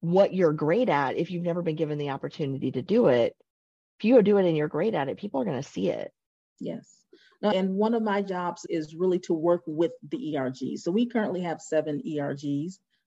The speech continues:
Speaker 2: I believe when State's Attorney Fox took office, they started with about four or five. And we expanded to include our Ability Alliance Network for people, A S As who are employees who have disabilities,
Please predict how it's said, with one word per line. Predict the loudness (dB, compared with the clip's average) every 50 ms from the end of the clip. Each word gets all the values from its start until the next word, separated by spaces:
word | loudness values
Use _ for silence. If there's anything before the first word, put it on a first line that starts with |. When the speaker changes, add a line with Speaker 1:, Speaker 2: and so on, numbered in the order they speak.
| _
Speaker 2:
I | -8
believe | -6 -4 -4 -2 -2 -2 -2 -2 -4
when | -6 -6
State's | -4 -4 -4 -4 -6
Attorney | -10 -8 -6 -6 -6 -6
Fox | -6 -8 -8 -8 -10
took | -12 -12 -12 -10 -6
office, | -6 -6 -6 -2 -2 -4 -4 -4 -6
they | -6 -6 -6
started | -6 -8 -8 -6 -4 -4 -4
with | -6 -6 -8
about | -8 -8 -8 -8 -8 -8 _
four | -6 -4 -4
or | -4 -6
five. | -6 -6 -6 -4 -2 -2 -2 -2 -4 -8 -16 -20 _ _ _ _ _ _ _ _ _ _ _ _ _ _ _
And | -2 -2 0
we | 2 0
expanded | 0 0 -4 -8 -6 -4 -2 -2 0 -2 -2 -2 -4 -4
to | -2 -2
include | -2 -2 -4 -6 -10 _ -4 -2 -2 0 0 0 0 -2 -4 -6 _ _ _ _ _ _ _ -6
our | -4 -2 0 0 0 -2 -2 -6 -10 _ _ _ _ -10
Ability | -4 2 4 6 6 4 4 2 2
Alliance | 2 2 2 0 0 -2 -2 -4 -6
Network | -6 -6 -6 -4 -2 -2 -2 -2 -4 _ _
for | -12
people, | -8 -6 -8 -8 -4 -4 -2 -2 -2 -4 -4
A | -4 -4 -4
S | -4 -4 -4
As | -4 -4 -4 -6 -10 _ -8
who | -6 -6 -6 -6 -6 -6
are | -4 -4 -4 -4
employees | -6 -8 -6 -2 -2 -2 0 0 -2 -4 -4 -6
who | -8 -8 -6
have | -6 -6 -4 -6 -6 -10 -14 -16 -12
disabilities, | -12 -12 -10 -6 -4 -2 0 0 -2 -2 -6 -8 -12 -18